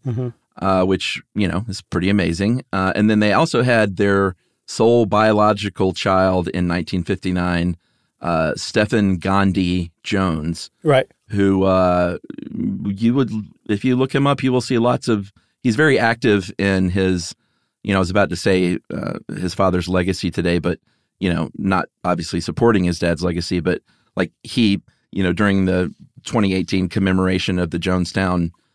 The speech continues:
Speaker 2: uh, massacre, I guess, or is it a massacre or just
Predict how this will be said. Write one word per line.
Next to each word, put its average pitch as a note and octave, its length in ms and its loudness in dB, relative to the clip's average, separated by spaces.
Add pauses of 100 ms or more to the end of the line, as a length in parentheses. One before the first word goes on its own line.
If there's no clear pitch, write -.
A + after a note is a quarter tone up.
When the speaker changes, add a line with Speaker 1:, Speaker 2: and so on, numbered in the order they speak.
(160)
Speaker 2:
uh, D#2 320 -4 (200)
massacre, F2+ 560 0
I E2+ 80 0
guess, E2+ 360 -2 (120)
or D#2+ 200 -4
is F2 140 -6
it A#2+ 100 -2
a A#2 40 0
massacre C3+ 580 0
or F2+ 60 -2
just - 320 -8